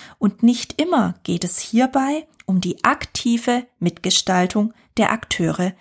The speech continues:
beim jeweiligen Change-Prozess. Das hängt zum einen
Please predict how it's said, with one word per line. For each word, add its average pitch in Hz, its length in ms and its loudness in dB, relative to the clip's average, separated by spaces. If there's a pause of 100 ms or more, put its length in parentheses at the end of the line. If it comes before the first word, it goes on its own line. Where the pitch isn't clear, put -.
(160)
beim 240 160 4
jeweiligen 170 580 0
Change-Prozess. - 880 -4 (680)
Das 311 260 0
hängt 330 240 -4
zum - 240 0
einen 180 480 2